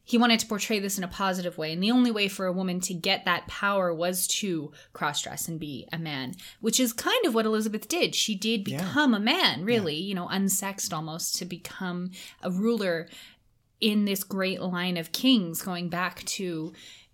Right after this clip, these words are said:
Speaker 1: ten sixty-six, right? So
Speaker 2: Yeah.
Speaker 1: that, that is, that is interesting. Of course, in this play, that doesn't happen, but, um, but it still is interesting to see a
Speaker 2: Well
Speaker 1: different interpretation of how a woman might be able to behave.
Speaker 2: Yeah.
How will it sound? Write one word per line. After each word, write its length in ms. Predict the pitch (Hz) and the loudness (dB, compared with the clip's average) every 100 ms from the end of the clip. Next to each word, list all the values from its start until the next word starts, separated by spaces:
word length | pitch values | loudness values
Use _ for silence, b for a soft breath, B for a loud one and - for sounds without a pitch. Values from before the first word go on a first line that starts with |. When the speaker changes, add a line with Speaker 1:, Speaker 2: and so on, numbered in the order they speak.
| 208 | -10
Speaker 1:
ten 220 | 196 170 165 | -6 -6 -6
sixty-six, 680 | 180 - 156 - 156 - - | -8 -8 -6 -6 -8 -8 -6
right? 240 | 175 202 | -6 -4
So 300 | - 202 185 | -2 0 0
Speaker 2:
Yeah. 140 | 131 113 - _ B B B _ _ - | -2 -6 -12 _ B B B _ _ 4
Speaker 1:
that, 240 | 214 220 - | 6 6 4
that 320 | 208 208 - | 4 4 4
is, 300 | 190 185 - | 0 0 -6
that 180 | - 190 | 2 2
is 80 | 185 | 2
interesting. 360 | 190 - 202 - | 0 -2 -4 -2
Of 100 | 208 | 2
course, 220 | - 226 | 6 6
in 120 | 226 208 | 6 2
this 120 | 202 | -2
play, 220 | - 185 | -2 2
that 160 | 170 - | 2 0
doesn't 200 | 170 165 | -6 -2
happen, 400 | 180 185 190 185 | -2 0 -2 -4
but, 260 | 185 165 - B B - | -4 -4 -8 B B -8
um, 340 | 180 175 160 - - | -6 -6 -10 -16 -2
but 120 | - 190 | -2 0
it 100 | 220 | 0
still 240 | - 269 | 2 4
is 160 | 208 190 | 4 2
interesting 400 | 185 - 190 180 | -2 -4 -4 -4
to 100 | 185 | -2
see 140 | 247 | 0
a 40 | 254 | 0
Speaker 2:
Well 60 | |
Speaker 1:
different 480 | - 196 214 180 - - | 0 -2 -2 -2 -6 -12
interpretation 960 | 98 135 196 185 185 - 196 196 214 185 | -8 -2 -2 -2 -4 -6 -4 -2 -2 -2
of 400 | - 175 170 180 - | 0 0 -2 -8 -12
how 320 | - 196 190 | -4 0 0
a 60 | 180 | 0
woman 420 | 180 175 170 170 | -2 -4 -4 -6
might 460 | 175 175 190 214 - | -4 0 0 -2 -4
be 160 | 233 233 | -2 -2
able 180 | 226 233 | -4 -6
to 180 | - | -4
behave. 600 | 233 240 233 247 269 285 | -4 -4 -4 -4 -6 -8
Speaker 2:
Yeah. 520 | 254 208 220 185 135 | 0 2 2 0 -2